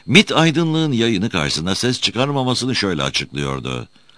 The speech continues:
"Bazı iddiaların cevaplandırılmasının mümkün olduğuna bütün yetkililer gizlilik esası bozulmadan inanmaktadırlar. Ama ileri sürülen iddiaların bir kısmının cevaplandırılması,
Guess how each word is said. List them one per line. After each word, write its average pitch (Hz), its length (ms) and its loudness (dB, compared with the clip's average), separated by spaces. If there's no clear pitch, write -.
"Bazı 135 360 4
iddiaların 73 680 -2
cevaplandırılmasının 78 1160 -2
mümkün 104 360 -2
olduğuna 135 540 0
bütün 123 220 -2
yetkililer 82 800 -2
gizlilik 135 480 4
esası 135 480 0
bozulmadan 123 600 0
inanmaktadırlar. 78 1160 -2
Ama 160 200 4
ileri 120 300 2
sürülen 73 400 -2
iddiaların 65 680 -2
bir 135 120 0
kısmının 127 420 -2
cevaplandırılması, 76 1300 -2